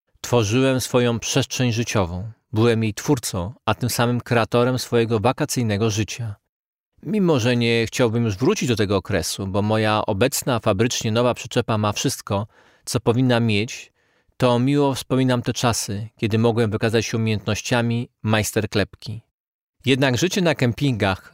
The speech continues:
nadal stwarza spore pole do popisu dla tych, którzy chcą swoją przyczepę i jej otoczenie zindywidualizować własnym, autorskim wyposażeniem i wykazać się swoją kreatywnością. Dlatego uważam, że o swoją kreatywność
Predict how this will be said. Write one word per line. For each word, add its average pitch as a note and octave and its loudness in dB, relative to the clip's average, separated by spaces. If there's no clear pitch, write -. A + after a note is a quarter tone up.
nadal C#3+ 2
stwarza B2 0
spore C3 2
pole B2+ 2
do A2+ 0
popisu B2 -2
dla A#2+ 2
tych, G2 -8
którzy G#2+ -2
chcą B2 -2
swoją A#2+ 0
przyczepę A#2 -2
i G#2+ -2
jej A2+ 2
otoczenie G#2+ 0
zindywidualizować A#2+ 2
własnym, A#2 0
autorskim A2 0
wyposażeniem G#2+ -2
i A2 -2
wykazać B2 0
się - -6
swoją A2+ 2
kreatywnością. G2 -2
Dlatego E3 2
uważam, G2+ 0
że A#2 2
o A#2 4
swoją D3 0
kreatywność A2+ -2